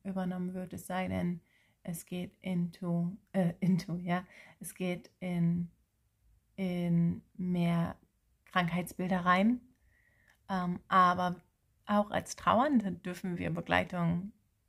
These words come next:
oder hilft uns Begleitung sehr viel. Und das zeigt mir auch, dass sich in sechs Jahren da auch nicht so unglaublich viel, sechs, sieben Jahren auch nicht unglaublich viel verändert hat.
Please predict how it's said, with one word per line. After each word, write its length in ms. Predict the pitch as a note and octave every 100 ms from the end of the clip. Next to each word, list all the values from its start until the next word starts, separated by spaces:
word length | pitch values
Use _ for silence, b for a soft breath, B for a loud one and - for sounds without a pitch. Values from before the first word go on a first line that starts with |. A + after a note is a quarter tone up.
| _ _ _ _ _ -
oder 180 | F#3+
hilft 420 | F3 F#3 A#3+ A#3+ -
uns 240 | F3 E3+
Begleitung 520 | E3+ F3 F3+ F3 E3+
sehr 220 | D#3+ E3+
viel. 420 | E3 G3 F3+ - E3 _ _ _ _ _ _ _ _ _ _ _ _ _ _ _ b b b b b b b -
Und 600 | G3+ G3 F#3+ F#3+ F#3 F#3+
das 160 | G3+ F#3+
zeigt 220 | F#3+ F#3+
mir 180 | - -
auch, 100 | F3
dass 200 | F3+ E3+
sich 140 | F3+
in 120 | - F3+
sechs 280 | F3 -
Jahren 360 | - F#2 F#3 F3+
da 300 | F3 F3+ F3+
auch 160 | F3 G3+
nicht 180 | F#3
so 260 | F3+ F3+ F#3+
unglaublich 720 | G3+ G3 F#3 F#3 F3+ - -
viel, 400 | F#3+ F#3 F#3 - _ _
sechs, 340 | F3+ E3+ -
sieben 240 | G#3 G3+
Jahren 360 | G3 F3 F#3 F3+
auch 80 | F3+
nicht 180 | F3+ -
unglaublich 440 | F3 F3+ F3 E3
viel 100 | F3+
verändert 420 | - - E3+ F3
hat. 240 | F#3+ G#3+